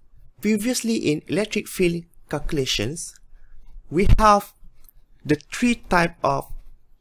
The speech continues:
charge density, where the, we have the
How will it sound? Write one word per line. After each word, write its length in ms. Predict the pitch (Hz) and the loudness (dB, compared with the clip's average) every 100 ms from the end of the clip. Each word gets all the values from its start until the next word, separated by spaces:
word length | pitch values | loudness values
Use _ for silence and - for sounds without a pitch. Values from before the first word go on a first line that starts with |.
| - - | -20 -6
charge 280 | - 185 | 0 0
density, 520 | 147 127 - 120 - - | 2 -2 -2 -8 -6 -2
where 220 | 135 131 | 0 2
the, 340 | 135 135 143 _ _ _ _ - | 0 -2 -4 _ _ _ _ -4
we 100 | 123 | 6
have 380 | 143 131 - - | 6 6 0 0
the 260 | 113 120 | 0 -2